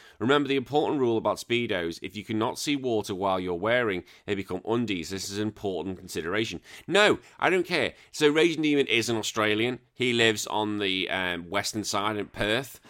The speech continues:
uh, whereas I live on the eastern side in the Sydney region. No,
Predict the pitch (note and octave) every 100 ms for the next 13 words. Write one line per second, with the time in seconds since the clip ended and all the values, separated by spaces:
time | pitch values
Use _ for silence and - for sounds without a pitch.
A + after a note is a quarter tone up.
0 | - _ - F#2+ C#2 G#2 G#2 F#2+ F#2+ F#2+
1 | F2+ F#2+ A#2+ B2+ - G#2 G2 D#2+ D2+ D#2
2 | D2+ - F#2 C3 A#2+ G2+ F2+ D#2+ D#2 -
3 | - - F#3+ A3+ D3